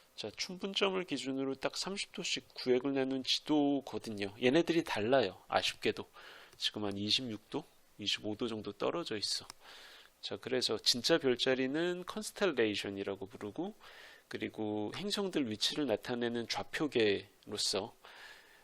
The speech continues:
그 무슨 무슨 황-, 자리라는 황도 십이 궁은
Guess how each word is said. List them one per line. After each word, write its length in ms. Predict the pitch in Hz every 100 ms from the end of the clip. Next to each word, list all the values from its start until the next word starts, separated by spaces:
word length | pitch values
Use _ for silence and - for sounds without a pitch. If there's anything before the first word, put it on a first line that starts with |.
| _ _
그 680 | - 107 101 101 101 104 -
무슨 260 | 123 110 120
무슨 280 | 110 110 104
황-, 240 | 123 -
자리라는 520 | - 107 107 107 101
황도 300 | 110 131 135
십이 300 | 131 - 160
궁은 340 | 151 107 127